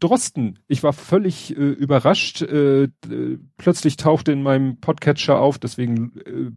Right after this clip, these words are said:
lohnt es sich immer, äh, Podcasts nicht zu deabonnieren, nur weil man denkt, da kommt nichts mehr. Es passieren immer noch Zeiten und Wunder. Und in diesem Fall tauchte plötzlich, äh, Coronavirus-Update, N D R Info-Podcast auf.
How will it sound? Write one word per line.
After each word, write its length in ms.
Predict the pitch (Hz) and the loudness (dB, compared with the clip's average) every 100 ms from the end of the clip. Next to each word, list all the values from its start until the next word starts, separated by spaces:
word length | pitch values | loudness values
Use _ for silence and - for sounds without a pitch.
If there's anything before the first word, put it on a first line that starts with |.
| - _ - 117 | -18 _ -20 -4
lohnt 260 | 127 175 180 | 2 4 4
es 100 | - | 0
sich 160 | 143 | -2
immer, 260 | 165 151 147 - - - - | 0 2 0 -2 -18 -20 -2
äh, 280 | 139 135 131 _ - | 4 4 2 _ -4
Podcasts 580 | 160 - 135 135 - 143 | -4 0 2 2 2 -6
nicht 200 | 143 - | -6 -6
zu 100 | 123 | -2
deabonnieren, 720 | 123 151 139 131 139 147 131 | 2 4 2 0 0 0 2
nur 180 | 131 123 | 2 4
weil 120 | 123 | 4
man 240 | 123 117 | 2 2
denkt, 260 | 143 202 175 | 2 4 2
da 80 | 127 | 0
kommt 260 | 117 - | 0 -4
nichts 280 | 110 - - | -8 -10 -8
mehr. 180 | 110 156 | -2 0
Es 140 | 165 | 0
passieren 340 | - 113 143 135 | -4 -2 -2 -2
immer 140 | 156 | -4
noch 100 | 139 | -6
Zeiten 280 | - 135 131 | 0 0 2
und 120 | 120 | -2
Wunder. 340 | 170 139 131 | -2 2 0
Und 140 | 131 120 | 0 -8
in 140 | 123 | -8
diesem 240 | 123 143 147 | -8 -10 0
Fall 320 | 151 143 143 - - - | 4 4 4 -4 -20 -2
tauchte 320 | 139 135 143 | 0 2 0
plötzlich, 640 | - 143 - 135 120 - - | 0 0 2 0 0 -6 -14
äh, 600 | 107 135 131 135 131 123 | -8 -4 -2 0 0 -2
Coronavirus-Update, 1400 | - 131 139 156 139 127 143 139 - 156 - 120 127 - | 0 0 2 2 2 4 2 2 0 -4 0 2 2 -2
N 140 | 135 | -2
D 120 | 131 | 2
R 140 | 123 123 | 4 2
Info-Podcast 880 | 175 - 120 - 113 - 107 - 110 | 0 -6 -8 -4 -8 -4 -4 -2 -2
auf. 240 | 131 | -4